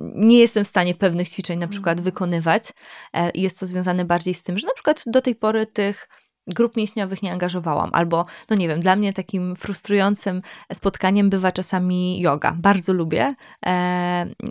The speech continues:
Speaker 1: jogę, ale z drugiej strony mam świadomość tego, jak bardzo niedoskonale, albo jak wiele mi brakuje w kontekście, nie wiem, elastyczności pewnych partii mojej, mojego ciała. E, ale to nie oznacza, że jakby, mm, e, że jest to coś,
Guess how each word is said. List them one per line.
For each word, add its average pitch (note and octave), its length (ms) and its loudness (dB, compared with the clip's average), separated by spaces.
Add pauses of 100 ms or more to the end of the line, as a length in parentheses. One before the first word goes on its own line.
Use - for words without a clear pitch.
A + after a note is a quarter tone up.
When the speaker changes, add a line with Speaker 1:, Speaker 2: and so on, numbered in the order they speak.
(120)
Speaker 1:
jogę, F#3+ 340 4
ale G3+ 200 4
z G3 40 -4
drugiej G#3+ 240 0
strony G#3 340 0
mam G#3 140 0
świadomość G3 520 -2
tego, A3 300 0 (240)
jak G3 180 2
bardzo G3+ 580 4 (480)
niedoskonale, A#3 840 6
albo F#3 260 4
jak F#3+ 180 2
wiele G#3+ 240 4
mi G#3 100 4
brakuje G3 480 2
w - 280 -12
kontekście, F#3 380 -2
nie E3 80 0
wiem, D#3+ 80 -4
elastyczności F3+ 840 -2
pewnych E3 360 -2
partii D#3+ 280 -2
mojej, D#3+ 400 -4
mojego F3 320 0
ciała. E3 360 2 (540)
E, F#3+ 560 2
ale A3 160 6
to B3+ 80 4
nie A#3 140 4
oznacza, A#3 380 2
że G#3+ 380 0 (120)
jakby, G#3 420 0 (380)
mm, G3+ 540 2 (720)
e, G3+ 320 4
że A3 120 8
jest - 260 2
to G#3+ 120 2
coś, A3+ 340 2